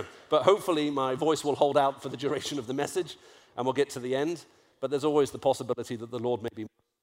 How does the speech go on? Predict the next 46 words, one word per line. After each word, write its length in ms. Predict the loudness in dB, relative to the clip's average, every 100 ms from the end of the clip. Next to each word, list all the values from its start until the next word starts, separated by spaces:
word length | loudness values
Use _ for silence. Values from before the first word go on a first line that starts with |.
| _ 0
cut 220 | 0 0
short, 320 | 0 2 0 _ _ _
I'm 60 | -10
gonna 60 |
say 200 | -4 -4
to 120 | -4 -8
you. 140 | -10 _ _ -20 -20 -20 _ _
Um, 380 | 0 2 0 -10 -18 _ _ _ _ _ _ -2
now, 220 | 2 4
let 220 | 2 2
me, 340 | 0 0 -2
um, 380 | -2 0 -2 -6 -14 _ _ -20 -20 _ -8
uh, 80 | -4
just 240 | -4 -6
start, 380 | 2 4 6 2
if 120 | 2
I 120 | 2
can, 640 | 0 0 2 2 2 -4 -10 -18 -20 -20 _ 2
um, 300 | 2 2 -2 2
by 220 | 4 4
just 200 | -2 -4
trying 200 | -2 0
to 200 | 0 -2 2
outline 480 | 6 6 4 0 2
a 60 |
little 200 | 2 2
bit 220 | 2 0 0
what 120 | 2
I 60 |
wanna 220 | 2 0 -2
try 180 | -4
and 100 | -4
share 240 | -2 -2 -2
with 140 | -4
you 140 | -10 -12
this, 340 | -12 -14 -20 _ _ _ _ _
this 160 | -12 -4
morning, 340 | 0 0 -2
'cause 100 | -4
in 100 | 0
one 180 | 2 2
sense 240 | -2 -6 -10
it's 100 | 0
quite 240 | 2 2
a 60 | -2
big 340 | -2 -2